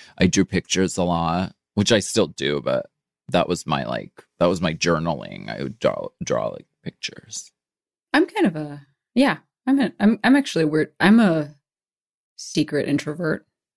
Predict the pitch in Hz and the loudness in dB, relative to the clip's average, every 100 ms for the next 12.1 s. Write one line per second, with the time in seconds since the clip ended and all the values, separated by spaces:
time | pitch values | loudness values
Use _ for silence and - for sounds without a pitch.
0 | _ _ - - 131 104 80 73 107 110 | _ _ -6 2 2 2 0 -2 -2 -6
1 | - _ _ _ _ _ _ _ _ _ | -14 _ _ _ _ _ _ _ _ _
2 | - 160 156 - 170 165 - 160 165 160 | -2 -2 0 0 0 0 -4 -2 -2 -2
3 | 143 147 - 160 156 160 165 156 165 151 | -2 -6 -2 0 0 0 0 2 2 2
4 | 151 - 156 151 143 135 - 143 _ _ | 0 0 0 2 0 0 -2 -6 _ _
5 | - 165 - 139 143 120 135 - 135 139 | -2 -2 0 0 2 0 -2 0 0 -2
6 | _ - 135 147 139 139 139 - 151 196 | _ 2 2 2 0 2 0 -2 4 4
7 | 262 _ _ _ _ 170 160 156 151 160 | 2 _ _ _ _ 4 4 4 2 2
8 | 156 156 143 143 - 156 - 151 151 156 | 2 2 0 0 0 -2 0 -2 -2 -2
9 | - - - 170 - 165 170 160 156 175 | -6 -4 -4 -6 -4 -2 -2 0 2 4
10 | 202 - - 240 269 - 233 240 - - | 2 0 2 6 6 6 6 6 6 4
11 | - 339 190 - _ _ - - 294 269 | 4 4 2 -16 _ _ -12 2 6 6
12 | 269 | 4